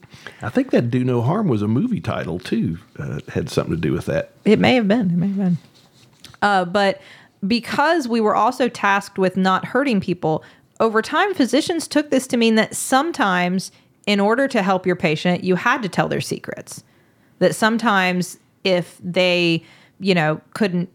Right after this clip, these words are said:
Speaker 2: take control of their own healthcare or they weren't able to do things for themselves, that you might have to divulge this information to somebody else to help them, to help them manage whatever it is or make a decision or keep them from doing something that you thought would harm them. Uh, and so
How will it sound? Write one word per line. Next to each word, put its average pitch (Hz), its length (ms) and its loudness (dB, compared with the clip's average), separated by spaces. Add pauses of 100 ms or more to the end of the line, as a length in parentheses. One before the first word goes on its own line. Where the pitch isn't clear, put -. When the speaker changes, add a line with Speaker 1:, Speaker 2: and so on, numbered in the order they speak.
Speaker 2:
take 180 180 0
control 226 340 0
of 214 100 0
their 202 120 2
own 190 140 4
healthcare 180 580 2
or 160 80 2
they 156 140 0
weren't 165 180 0
able 160 220 -2
to - 120 -6
do 165 160 0
things 165 220 0
for 170 100 0
themselves, 170 500 0
that 175 100 -2
you 180 100 -2
might 180 260 2
have 208 240 0
to 214 80 2
divulge 165 600 2
this 170 180 -2
information 165 640 0
to 165 140 -2
somebody 165 400 0
else 165 200 2
to - 140 -4
help 190 360 -2
them, 131 300 -4 (440)
to - 100 0
help 175 160 0
them 175 140 0
manage 165 400 0
whatever 165 280 2
it 160 60 2
is 165 180 2
or 160 60 0
make 165 200 -2
a - 20 -4
decision 160 560 -2
or 156 100 -4
keep - 240 0
them 185 140 2
from 185 160 2
doing 175 260 2
something 165 460 0 (400)
that 170 240 2
you 175 100 4
thought 165 220 2
would 165 100 0
harm 160 300 0
them. 151 260 0 (420)
Uh, 165 240 4
and 185 200 2
so 185 440 4